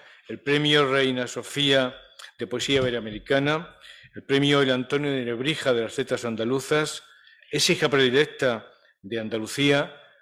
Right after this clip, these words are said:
medalla de oro de la provincia de Málaga, doctora honoris causa por la Universidad de Málaga, autora del año en dos mil catorce otorgado por el Centro Andaluz de las Letras,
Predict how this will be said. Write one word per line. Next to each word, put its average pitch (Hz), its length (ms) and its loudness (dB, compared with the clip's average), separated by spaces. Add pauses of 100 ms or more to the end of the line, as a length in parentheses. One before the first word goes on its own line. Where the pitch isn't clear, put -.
medalla 143 480 2
de 131 200 -2
oro 151 220 0
de 131 80 0
la 120 120 -4
provincia 127 480 -4
de 104 100 -6
Málaga, 135 540 0 (240)
doctora 156 760 0
honoris 131 460 -2
causa 139 560 0
por 123 160 -6
la 120 60 -4
Universidad 120 420 -4
de 113 200 -4
Málaga, 135 600 2 (360)
autora 143 500 2
del 127 240 -2
año 143 280 -2
en 120 100 -6
dos 113 160 -10
mil 131 160 -2
catorce 123 520 -2
otorgado 120 600 0
por 117 120 0
el 110 200 -4
Centro 135 420 -2
Andaluz 117 300 -2
de 104 120 -6
las 104 200 -10
Letras, 139 580 2